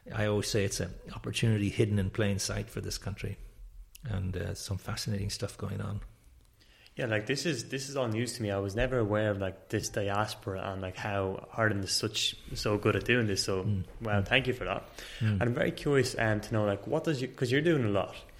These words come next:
Speaker 2: And I'm curious to know, like, what's your kind of, like, typical week or typical day?
Speaker 1: Well,
Speaker 2: What does
Speaker 1: you
Speaker 2: that
Speaker 1: know,
Speaker 2: look like?
Speaker 1: um, <clears throat> so, I mean, I, <laughs> I just personally, I got married late and, uh,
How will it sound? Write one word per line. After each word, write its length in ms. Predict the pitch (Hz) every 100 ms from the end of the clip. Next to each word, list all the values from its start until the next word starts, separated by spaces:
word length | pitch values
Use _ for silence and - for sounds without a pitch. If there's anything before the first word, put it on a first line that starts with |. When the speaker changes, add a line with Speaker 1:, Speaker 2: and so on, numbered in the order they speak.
| - - -
Speaker 2:
And 120 | 117
I'm 60 | 113
curious 240 | 131 151 -
to 40 |
know, 60 | 117
like, 200 | 98 -
what's 200 | 147 156
your 80 |
kind 180 | 143 131
of, 80 | 117
like, 180 | 104 -
typical 380 | 117 113 107 101
week 300 | 104 101 98
or 40 |
typical 380 | - 110 - 98
day? 360 | 98 95 95 - - - - - - - - _ - - - - - - - - -
Speaker 1:
Well, 200 | - 202
Speaker 2:
What 60 | 185
does 80 | 180
Speaker 1:
you 60 | 180
Speaker 2:
that 80 | 156
Speaker 1:
know, 100 | 151
Speaker 2:
look 80 | 151
like? 380 | 135 135 135
Speaker 1:
um, 160 | 123 135 104 - -
<clears throat> 300 | - - -
so, 180 | - 180
I 160 | 165 185
mean, 140 | 156
I, 200 | 151 151 - - - - -
<laughs> 460 | - 175 - - -
I 80 | -
just 220 | 117 -
personally, 340 | - 139 131 113
I 20 |
got 140 | 120
married 300 | 117 123 113
late 300 | 113 120 117
and, 180 | 110 98
uh, 200 | 95 95